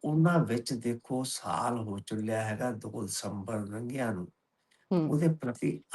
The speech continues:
Speaker 1: ਅੱਜ ਵੀ ਵੈਂਜੈਂਸ ਰੱਖ ਰਹੇ ਹੈਗੇ ਆ।
Speaker 2: ਹੂੰ।
Speaker 1: ਪਰ ਜਿਹੜੇ ਇੰਨੇ ਚੈਲੰਜਿਸ ਉਨ-, ਨਾਈਨਟੀਨ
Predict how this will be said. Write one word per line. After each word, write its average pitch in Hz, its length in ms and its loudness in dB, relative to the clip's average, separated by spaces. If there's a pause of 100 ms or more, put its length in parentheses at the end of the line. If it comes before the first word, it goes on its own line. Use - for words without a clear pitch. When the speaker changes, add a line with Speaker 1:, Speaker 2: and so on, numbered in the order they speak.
(100)
Speaker 1:
ਅੱਜ 131 180 0
ਵੀ 139 360 2
ਵੈਂਜੈਂਸ 147 640 4
ਰੱਖ 85 340 -2
ਰਹੇ 101 200 -4
ਹੈਗੇ 104 360 0
ਆ। 85 140 -6 (540)
Speaker 2:
ਹੂੰ। 180 80 6
Speaker 1:
ਪਰ - 240 0
ਜਿਹੜੇ 139 360 2 (220)
ਇੰਨੇ 139 520 0 (180)
ਚੈਲੰਜਿਸ 123 840 2 (560)
ਉਨ-, 131 340 0 (160)
ਨਾਈਨਟੀਨ 131 680 2